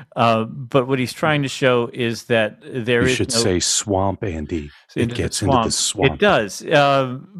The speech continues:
Speaker 1: but all he's trying to do is show that there is no basis for concluding that abortion was a traditional American right.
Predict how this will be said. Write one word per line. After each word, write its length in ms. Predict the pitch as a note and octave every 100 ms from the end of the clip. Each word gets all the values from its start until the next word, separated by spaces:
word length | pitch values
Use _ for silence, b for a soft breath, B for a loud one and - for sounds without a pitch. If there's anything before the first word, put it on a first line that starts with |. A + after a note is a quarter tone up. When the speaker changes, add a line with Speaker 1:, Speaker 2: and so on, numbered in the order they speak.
| C#3+
Speaker 1:
but 360 | D#3+ C#3+ C3+ - _
all 260 | D#3 F#3+ G3+
he's 160 | F#3+
trying 240 | - F#3 D#3+
to 80 |
do 460 | C#3+ D#3+ D#3+ D3+ C#3
is 540 | - C3+ C3+ A#2+ - b b b b b b _ _ _ -
show 360 | - D#3+ C#3
that 160 | B2+ A#2+
there 140 | C3
is 300 | - D3 D3+
no 460 | C#3 C3+ B2+ B2+ B2 - - _
basis 500 | C3+ C#3 - A#2+ G#2+
for 160 | - A#2
concluding 640 | - A2+ C#3 B2+ B2 A#2
that 140 | A2
abortion 680 | G2+ F#2 B2+ B2+ - A#2+ A2+
was 160 | G2+ A2
a 60 |
traditional 580 | - G2+ B2 - A2+ A2
American 460 | G2+ G#2 G#2 - G2+
right. 280 | F#2+ F2